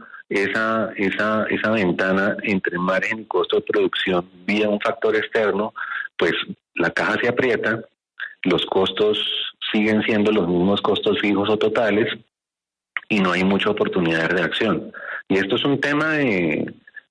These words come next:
que ya viene generándose hace casi dos años, dieciocho meses exactamente.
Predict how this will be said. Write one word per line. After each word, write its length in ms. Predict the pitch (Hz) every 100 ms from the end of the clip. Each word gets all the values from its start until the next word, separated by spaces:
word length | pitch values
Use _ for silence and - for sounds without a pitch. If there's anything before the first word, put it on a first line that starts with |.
| -
que 240 | 95 92
ya 160 | 98 87
viene 320 | 101 113 123
generándose 1000 | 139 117 87 87 95 113 127 120 107 87 -
hace 520 | 90 85 107 110 110
casi 280 | 113 113 120
dos 160 | 113
años, 260 | - 196 110
dieciocho 420 | 85 82 - 139
meses 240 | 147 135 80 -
exactamente. 680 | 90 - 110 120 104 -